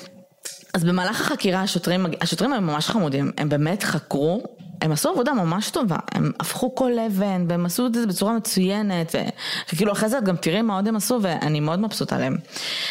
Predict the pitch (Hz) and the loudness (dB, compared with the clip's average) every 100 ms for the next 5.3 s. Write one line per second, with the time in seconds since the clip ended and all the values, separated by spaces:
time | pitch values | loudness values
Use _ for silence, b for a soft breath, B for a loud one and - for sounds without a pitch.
0 | B - 165 170 170 202 240 359 240 214 | B -2 0 2 2 0 -2 -2 0 0
1 | 233 196 165 180 196 170 196 180 160 143 | 0 0 2 2 2 0 0 0 0 2
2 | 139 160 196 196 208 233 247 165 147 147 | 0 2 2 2 0 0 0 0 0 0
3 | 139 131 143 175 110 110 110 - - 160 | 0 -2 -2 0 0 0 0 -2 -2 -2
4 | 143 135 - - - _ - - 143 147 | 0 -2 -2 -4 -8 _ -12 -4 -2 0
5 | 185 202 | 0 0